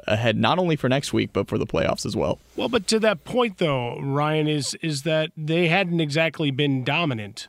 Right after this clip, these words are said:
Speaker 2: in any way, shape,
Speaker 1: Right.
Speaker 2: or form. 'Cause that, 'cause that's the other part. Just saying, "Hey, play 'em." Well, that, that's not necessarily categorically true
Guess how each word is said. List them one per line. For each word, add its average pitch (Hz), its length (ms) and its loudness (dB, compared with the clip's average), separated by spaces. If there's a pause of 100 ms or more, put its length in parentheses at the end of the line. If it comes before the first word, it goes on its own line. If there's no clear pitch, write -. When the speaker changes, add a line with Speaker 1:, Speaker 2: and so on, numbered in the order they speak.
(120)
Speaker 2:
in 143 140 0
any 156 180 2
way, 147 200 2
shape, 113 140 2
Speaker 1:
Right. 131 200 4
Speaker 2:
or 127 80 -4
form. 151 360 -2
'Cause 143 160 -4
that, 185 220 2 (240)
'cause 202 120 0
that's 220 180 2
the 208 100 2
other 165 140 2
part. 120 260 -4
Just 147 220 -2
saying, 175 260 4
"Hey, 151 220 2
play 208 420 0
'em." 127 240 -2 (500)
Well, 170 140 -2
that, 156 260 -2
that's 156 280 -4
not 143 240 -2
necessarily 127 760 -6 (120)
categorically 123 840 -4
true 156 500 -2